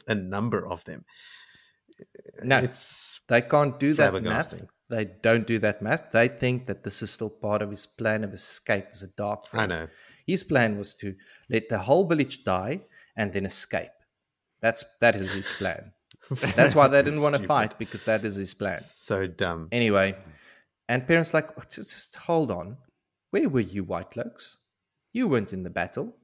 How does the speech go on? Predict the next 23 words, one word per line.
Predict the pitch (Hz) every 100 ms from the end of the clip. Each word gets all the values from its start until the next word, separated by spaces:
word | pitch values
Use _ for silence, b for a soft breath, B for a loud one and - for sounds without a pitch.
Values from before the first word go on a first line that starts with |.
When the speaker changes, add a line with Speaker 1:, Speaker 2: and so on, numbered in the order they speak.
| _ _ _ _ _ _ _ _ _ _ _ _ _
Speaker 2:
Our | 170 180
deal | 120 170 175
was | 113 101 95 -
that | 98 95 _ _ _ _ _
you | 101 190 233
help | 127 110 190 - - _ _ _
and | 120 107
I | 117 117
hand | 113 107
Speaker 1:
Mm. | 107
Speaker 2:
over. | 107 - - _ _ _ _ _ _ _ _
You | 113 120 175
didn't | 214 180 143
help. | 190 185 -
Where | 101 147 156
were | 160 170
you?" | 98 85 - _ b b b b
And | 113 104
then | 104 98
Daisy | 104 110 113 95
Conga, | - 120 113 -
a | 131
Conga | - 147 165 127 90